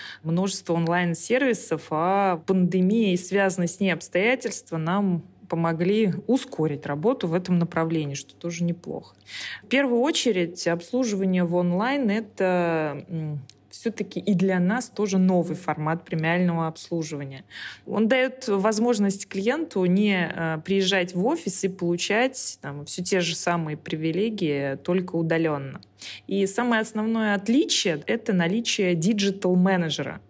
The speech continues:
который постоянно поддерживает связь с клиентом, а, по телефону, видеозвонку и в мессенджерах. Благодаря этому и складываются доверительные отношения между клиентом и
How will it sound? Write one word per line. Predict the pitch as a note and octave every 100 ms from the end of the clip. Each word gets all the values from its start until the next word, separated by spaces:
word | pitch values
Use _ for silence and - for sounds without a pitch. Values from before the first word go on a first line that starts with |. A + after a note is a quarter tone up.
| - - -
который | - - A3+ A#3
постоянно | - G3 F#3 - E3+ G3 C4 A3+
поддерживает | F3+ E3 D#3+ A3 F#3+ D#3 -
связь | - F#3+ A3+ A3+
с |
клиентом, | - E3 D#3+ F#3+ A#3 - D#3+ D3
а, | D3 D#3+ D#3 E3+
по | D#3+
телефону, | - D#3+ D3+ - G#3+ B3 G#3+ F#3+ F3+
видеозвонку | D#3+ F3 D#3 D3+ C#3+ D3 C#3+ - - A3 A3+ A#3 F#3
и | - F3 F#3 F#3+
в | D#3
мессенджерах. | D#3 D3 - - D3 C3+ - _ - - - -
Благодаря | F3+ G3 A3
этому | B3+ F4 E4+ A#3+ G3 F#3 E3+ -
и | F3+
складываются | - G3 B3+ A#3 G3+ F#3 F3+ E3+
доверительные | D#3+ D#3+ A3+ C4 A3 G3+ F#3+
отношения | G3 F#3 - G3 F#3+ F#3 D#3+ D3
между | F3 E3+ D#3 D3 C#3+ C#3+ - - - -
клиентом | D#3 D#3 D3+ G3+ A3 E3+ C#3+ C3+ -
и | E3 E3+ E3+